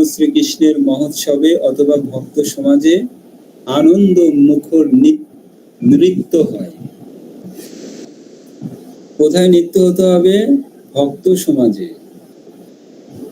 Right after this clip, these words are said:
অথবা শ্রীকৃষ্ণের মহোৎসবে।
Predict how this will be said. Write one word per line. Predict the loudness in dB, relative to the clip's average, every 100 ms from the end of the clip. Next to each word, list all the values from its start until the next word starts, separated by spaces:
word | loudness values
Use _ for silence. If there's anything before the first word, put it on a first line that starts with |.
| -20 -20 -20 -10 -2
অথবা | -2 0 2 2 0 -6 -12 -20 -20 -20 _ _ -18
শ্রীকৃষ্ণের | -8 -2 0 2 2 0 -2 0 0
মহোৎসবে। | 0 0 -2 -2 -4 -4 -4